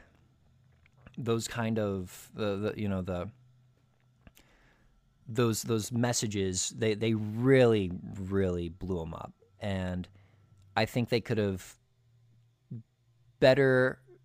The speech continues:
integrated it through the story, not making it so much a part of, like, it, it felt like that was the plot or,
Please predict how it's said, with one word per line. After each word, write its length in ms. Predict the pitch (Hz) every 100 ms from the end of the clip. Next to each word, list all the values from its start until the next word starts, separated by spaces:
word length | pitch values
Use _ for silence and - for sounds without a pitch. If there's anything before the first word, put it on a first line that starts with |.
| _
integrated 460 | 131 123 127 127 123
it 120 | 123
through 380 | - 107 110 120
the 100 | 127
story, 520 | - 135 131 131 139 - -
not 280 | 110 107 110
making 300 | 107 110 101
it 120 | -
so 220 | - 107
much 380 | 101 95 - -
a 80 | -
part 320 | - - 98
of, 340 | 95 90 92 - _ _ _ _ _ _ _ _ _ _ _ -
like, 160 | 117
it, 180 | 151 147
it 100 | 139
felt 240 | - 131 123
like 160 | 110
that 220 | 101 92
was 180 | 92 92
the 100 | 92
plot 360 | - - - - -
or, 160 | 104